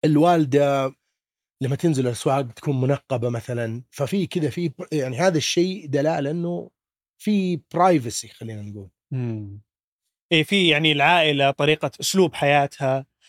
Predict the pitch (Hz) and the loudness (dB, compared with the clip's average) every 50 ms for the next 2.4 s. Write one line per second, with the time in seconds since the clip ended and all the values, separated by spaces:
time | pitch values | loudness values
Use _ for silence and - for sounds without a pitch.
0 | _ _ - 196 - - 175 135 123 151 208 214 - - - 240 - 196 185 175 | _ _ -2 -2 0 0 2 2 2 2 0 -2 -2 -2 -4 -2 0 0 2 4
1 | 185 170 151 135 123 131 127 123 120 - - 180 175 - 160 151 147 139 143 127 | 4 2 2 0 2 2 2 2 0 0 -2 -2 -2 -2 -2 0 0 0 0 0
2 | 120 160 147 156 160 175 190 214 | -2 -2 0 2 2 2 2 0